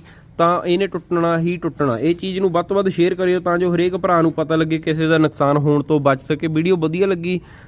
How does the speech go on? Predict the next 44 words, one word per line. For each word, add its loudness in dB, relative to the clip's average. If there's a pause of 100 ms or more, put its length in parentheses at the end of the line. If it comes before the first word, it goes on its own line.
ਤਾਂ 2
ਸ਼ੇਅਰ 0
ਜ਼ਰੂਰ -2
ਕਰਿਓ 2
ਤੇ 0
ਹੋਰ 2
ਦੱਸਿਓ 0
ਕੁਮੈਂਟਾਂ 2
ਦੇ 2
ਵਿੱਚ 0
ਕਿ -2 (340)
ਕਿਹੜੇ 4
ਟੌਪਿਕ -2
'ਤੇ -2
ਵੀਡੀਓ 0
ਪਾਈਏ। -4 (260)
ਸਿਰਫ -2
ਇਹ 2
ਛੋਟੀ 0
ਜਿਹੀਆਂ 2
ਗੱਲਾਂ 2
ਨੇ 2 (320)
ਜਿਹਦੀ 0 (120)
ਸਿਰਫ 0
ਕਿੱਕ -2
ਦੀ 2
ਪ੍ਰੋਬਲਮ 4
ਆਉਂਦੀ 2
ਆ 2
ਕਿ -4
ਹਾਂਜੀ, 2
ਇੱਕ -4
ਤਾਂ 0
ਸ-, -8 (120)
ਸਪਰਿੰਗ 0
ਟੁੱਟ -2
ਗਿਆ 2
ਤਾਂ 0
ਕਿੱਕ -2
ਨੇ 4
ਬੈਕ 2
ਨਹੀਂ 4
ਉੱਤੇ -2
ਆਉਣਾ, 2